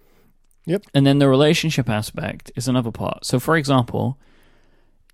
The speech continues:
Speaker 2: if you think Bonanza is funny, great. I think it's funny.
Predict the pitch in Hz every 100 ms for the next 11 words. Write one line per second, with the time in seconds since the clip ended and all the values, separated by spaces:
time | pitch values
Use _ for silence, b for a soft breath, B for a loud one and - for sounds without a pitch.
0 | _ 202 - 196 220 202 165 143 - 123
1 | 120 117 117 120 110 - 104 107 110 131
2 | _ _ _ _ _ _ _ _ - 110
3 | - _ _ - 160 156 - - - -
4 | - -